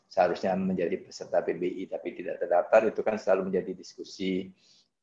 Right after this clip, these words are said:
eh, setiap kali kita rapat dengan pendapat dengan D P R. Namun seperti disampaikan oleh, eh, Bu Yani tadi dalam proses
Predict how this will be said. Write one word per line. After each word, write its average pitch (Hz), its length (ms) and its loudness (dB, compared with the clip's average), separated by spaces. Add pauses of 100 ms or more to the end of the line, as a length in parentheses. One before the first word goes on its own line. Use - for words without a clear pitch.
eh, 87 160 4
setiap 92 300 0
kali 95 100 2
kita 92 400 4 (320)
rapat 101 240 4
dengan 87 300 0
pendapat 92 320 0
dengan 92 180 -8
D 90 80 -6
P - 160 -6
R. 82 80 2 (400)
Namun 113 160 4
seperti 120 240 0
disampaikan 101 640 6
oleh, 95 320 8 (380)
eh, 95 340 6 (880)
Bu 110 160 2
Yani 104 240 10
tadi 107 460 10
dalam 98 260 8
proses 98 320 4